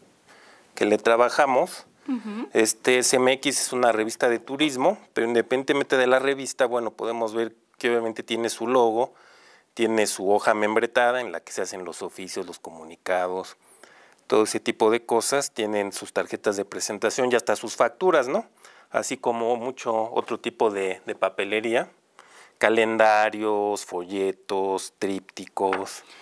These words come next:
Speaker 2: Claro, entonces
Speaker 1: etcétera,
Speaker 2: es
Speaker 1: etcétera,
Speaker 2: interesante
Speaker 1: ya de
Speaker 2: hacerles como la
Speaker 1: publicidad.
Speaker 2: propuesta completa de
Speaker 1: Ujú.
Speaker 2: todos los,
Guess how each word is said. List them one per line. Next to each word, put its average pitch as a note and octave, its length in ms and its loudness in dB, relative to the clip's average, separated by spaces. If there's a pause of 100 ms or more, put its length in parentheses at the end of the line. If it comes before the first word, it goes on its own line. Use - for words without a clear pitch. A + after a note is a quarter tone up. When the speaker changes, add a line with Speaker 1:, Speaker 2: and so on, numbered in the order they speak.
(140)
Speaker 2:
Claro, A3+ 380 2
entonces A3 280 0
Speaker 1:
etcétera, A3 240 2
Speaker 2:
es A#3 100 -4
Speaker 1:
etcétera, A3 260 -2
Speaker 2:
interesante G#3+ 360 -2
Speaker 1:
ya G2 160 4
de G3+ 60 2
Speaker 2:
hacerles G#3+ 200 -2
como G#3 120 0
la G3+ 80 -6
Speaker 1:
publicidad. F#3+ 400 2
Speaker 2:
propuesta A#3 640 -4
completa G#3+ 600 -4
de C#3+ 120 0
Speaker 1:
Ujú. C#3 100 -6
Speaker 2:
todos D#3 260 -2
los, F#3+ 320 -6